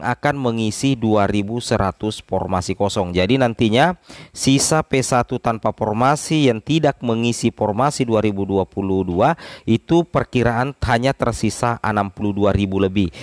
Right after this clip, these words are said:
Inilah enam puluh dua ribu lebih, inilah yang nantinya akan diupayakan untuk dituntaskan di P tiga K tahun dua ribu, Bapak Ibu ya. Mungkin banyak yang bertanya, di sini sudah,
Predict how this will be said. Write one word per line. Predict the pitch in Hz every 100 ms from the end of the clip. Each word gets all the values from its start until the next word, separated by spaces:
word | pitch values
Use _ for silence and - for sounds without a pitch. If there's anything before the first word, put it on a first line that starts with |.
| -
Inilah | - 127 180 196 170
enam | 151 131
puluh | 135
dua | 127 123
ribu | 117 110 107
lebih, | 92 80 87 104 104 117
inilah | 135 151
yang | 147 120
nantinya | 110 - 104 113
akan | 113 127 123
diupayakan | 123 113 - 110 101 87 101 92 131 143 - - -
untuk | - 123 120 143
dituntaskan | 123 113 113 104 107 98 - 113 117
di | 110 110
P | 104
tiga | - 98 98 95
K | 110 107
tahun | - 101 101 117 107
dua | 98 90
ribu, | 92 92 - _ _ _ _ _ _ _ 95
Bapak | 95 90 - 78
Ibu | 82 80
ya. | 107 156 - - - 98
Mungkin | 95 117
banyak | 104 101
yang | 107 110
bertanya, | 104 - 98 107 147
di | 123
sini | 110 107
sudah, | - 98 92 107 113